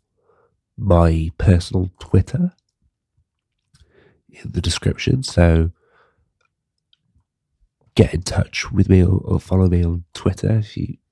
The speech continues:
have something of an ongoing interest in what I have to say. Although I, I guess I, I'm less fun on Twitter. It's more, Twitter's more content about football rather than anything else. But, you know, it's still a little bit of stuff in there. Uh, yeah, thanks.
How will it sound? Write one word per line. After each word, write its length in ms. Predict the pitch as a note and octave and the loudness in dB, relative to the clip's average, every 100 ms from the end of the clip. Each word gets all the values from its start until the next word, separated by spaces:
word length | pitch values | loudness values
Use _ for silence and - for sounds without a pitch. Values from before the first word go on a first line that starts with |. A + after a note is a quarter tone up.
| _ _ _ _ _ _ - _ | _ _ _ _ _ _ -20 _
have 200 | - E2+ - _ _ _ _ _ _ _ - | 0 0 0 _ _ _ _ _ _ _ -14
something 480 | - - F#2 F2 | -12 0 0 2
of 80 | F2 | 4
an 60 | E2+ | 4
ongoing 460 | E2+ E2+ F2 D#2+ | 4 4 2 2
interest 340 | - - F2 - | 0 0 -2 -2
in 80 | F2+ | -4
what 160 | F2 | -2
I 40 | E2 | -6
have 140 | - | -8
to 100 | - | -12
say. 300 | - - B2 - _ _ - _ _ _ - | -12 -10 -10 -12 _ _ -20 _ _ _ 0
Although 380 | F#2 F#2 E2 | 4 6 6
I, 220 | E2 - - | 4 0 -8
I 40 | |
guess 200 | F2 - | -6 -2
I, 100 | E2+ E2 | 0 0
I'm 140 | - F2+ | 2 4
less 220 | E2 - | 4 2
fun 160 | - E2 | -2 -2
on 80 | |
Twitter. 280 | - F2 - | 0 0 0
It's 140 | F#2+ - | 0 6
more, 320 | G2+ F2+ E2 - - - - _ - - - - | 8 8 6 -2 -16 -16 -18 _ -14 -8 -8 -6
Twitter's 320 | - - C#2+ | 2 4 4
more 180 | F2+ E2+ | 4 4
content 360 | - F#2 E2+ - | 4 0 2 0
about 180 | - E2+ | -2 -6
football 460 | - - E2 D#2 | -6 -2 0 0
rather 260 | F2 F2+ E2+ | 0 0 0
than 80 | F#2+ | -2
anything 220 | F2 F#2 | -2 -6
else. 220 | F#2 G2 | -6 -8
But, 200 | - - D3 _ | -10 -12 -12 _
you 120 | F2 | 0
know, 100 | D#2 | 0
it's 240 | E2 - - | -2 -6 -4
still 220 | - F#2 | 2 2
a 20 | |
little 160 | F2+ - | 2 -2
bit 140 | F2+ | -6
of 80 | - | -6
stuff 260 | - E2+ | -6 -4
in 80 | F2+ | -2
there. 180 | F2 G2 - - - - - - | -2 -4 -8 -20 -20 -20 -6 2
Uh, 220 | G2 F#2 | 2 2
yeah, 260 | - B2+ A2+ _ | 2 2 0 _
thanks. 480 | - C3 - - | -8 -6 -6 -14